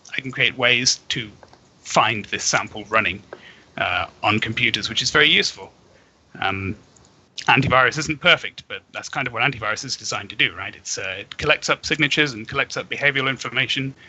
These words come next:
and watches for it on a computer, uh, deleting files as necessary or stopping processes if it finds something that's suspicious. Um,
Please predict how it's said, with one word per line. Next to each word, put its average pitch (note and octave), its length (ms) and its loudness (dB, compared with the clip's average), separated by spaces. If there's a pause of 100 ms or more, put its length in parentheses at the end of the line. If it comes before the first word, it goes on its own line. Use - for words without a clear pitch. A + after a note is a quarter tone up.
(300)
and G#2+ 140 -2
watches B2 380 2
for G#2 220 -2
it F#2 100 -4
on G2+ 80 -2
a G2 40 -6
computer, - 520 -4 (880)
uh, F#2+ 160 0
deleting G#2 380 -4
files F#2+ 500 -4
as F#2+ 140 -10
necessary F#2+ 480 -2
or F2+ 80 -6
stopping F#2 320 -2
processes - 760 0 (120)
if - 140 -2
it - 60 -14
finds G2 320 -2
something G2 260 -2
that's - 160 0
suspicious. - 600 0 (580)
Um, G2+ 380 0